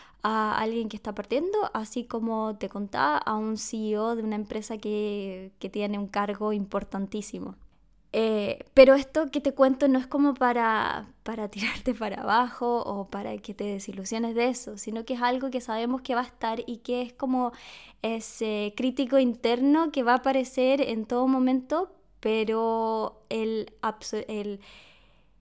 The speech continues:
el obtener estas herramientas para cómo enfrentarlo y para que esto no te frene, porque eso es lo más importante,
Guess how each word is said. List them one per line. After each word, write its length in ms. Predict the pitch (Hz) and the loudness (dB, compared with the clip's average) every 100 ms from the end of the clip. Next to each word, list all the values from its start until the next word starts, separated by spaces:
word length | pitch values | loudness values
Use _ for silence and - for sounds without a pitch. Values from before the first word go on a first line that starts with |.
| _ _ _ _ _ _ _ _ | _ _ _ _ _ _ _ _
el 160 | 233 269 | 4 4
obtener 760 | 247 - 233 240 269 427 - | 4 0 0 2 0 -2 -4
estas 320 | - 277 294 285 | -6 -4 -2 0
herramientas 760 | 277 233 233 220 294 320 - 466 - _ _ | 0 0 -2 0 0 0 -4 -6 -12 _ _
para 440 | - 269 294 339 370 - | 0 2 4 0 -4 2
cómo 300 | 269 302 320 | 4 6 4
enfrentarlo 760 | 302 247 226 214 226 294 359 294 | 0 -4 -4 -2 -2 0 -2 -2
y 80 | |
para 180 | 277 254 | -2 -2
que 180 | - 226 | -2 -4
esto 300 | 269 - 370 | -4 -6 -2
no 160 | 330 302 | -2 -2
te 140 | 247 | -6
frene, 500 | - 202 202 - 214 _ | -4 -4 -4 -6 -12 _
porque 240 | 226 262 | -8 -6
eso 120 | 294 | -2
es 40 | 381 | 0
lo 80 | 320 | 0
más 140 | 311 | 2
importante, 720 | 311 277 233 196 185 - - | 0 -2 -8 -10 -10 -12 -16